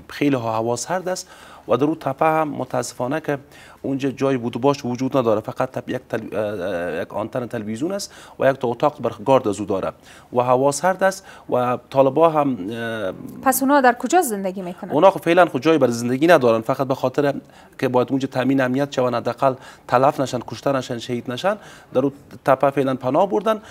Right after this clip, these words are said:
Speaker 1: و اطراف و تپه را متاسفانه که گروه های، اه، حراس افکن یا طالبا اونجا را ماینگذاری کرده، رفت آمد در اونجا فعلاً امکان پذیر نیست. اه،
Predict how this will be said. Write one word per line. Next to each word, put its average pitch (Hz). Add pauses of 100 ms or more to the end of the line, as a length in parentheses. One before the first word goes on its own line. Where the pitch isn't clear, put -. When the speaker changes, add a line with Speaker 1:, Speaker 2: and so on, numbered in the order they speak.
(280)
Speaker 1:
و 135 (260)
اطراف 214
و 185
تپه 175
را 160
متاسفانه 139 (400)
که 120 (420)
گروه 135
های، 143
اه، 127 (520)
حراس 127
افکن 156
یا 143
طالبا 127
اونجا 135
را 127
ماینگذاری 123
کرده، 208 (480)
رفت 135
آمد 170
در 175
اونجا 165
فعلاً 143
امکان 120
پذیر 131
نیست. - (600)
اه، 143